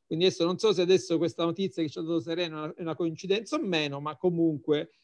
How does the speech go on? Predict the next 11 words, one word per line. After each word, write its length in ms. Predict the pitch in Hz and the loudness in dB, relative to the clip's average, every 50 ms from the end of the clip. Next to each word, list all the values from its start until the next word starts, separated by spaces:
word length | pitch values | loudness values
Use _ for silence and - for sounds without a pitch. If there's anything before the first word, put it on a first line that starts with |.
| _ _ _ _ | _ _ _ _
eh, 680 | _ 170 175 165 156 156 151 151 147 147 147 147 147 147 | _ 2 4 4 4 4 4 2 0 0 0 -2 -4 -4
de-, 160 | 143 147 156 143 | -4 -4 -4 -2
dell'arrivo 520 | 139 147 147 147 156 160 165 165 170 196 | -2 -2 0 0 0 0 0 2 2 0
di 100 | 202 269 | 0 0
Draghi 400 | 262 190 160 151 151 147 147 151 | 0 2 2 2 2 2 0 0
oppure 400 | 156 - - _ 262 330 403 349 | 0 0 -2 _ -4 -2 -2 0
no, 220 | 233 165 156 147 | 0 0 0 0
ma 120 | 139 139 139 | -2 -4 -4
comunque 340 | - 180 170 160 135 160 131 | 0 0 0 0 -2 -4 -8
senz'altro 600 | - 160 143 127 - 165 151 143 - - 139 139 | -8 -10 -10 -8 -4 -4 -4 -4 -4 -8 -10 -8
benvenuto. 540 | 139 139 135 135 131 131 131 131 131 117 | -6 -8 -8 -8 -10 -10 -10 -12 -14 -18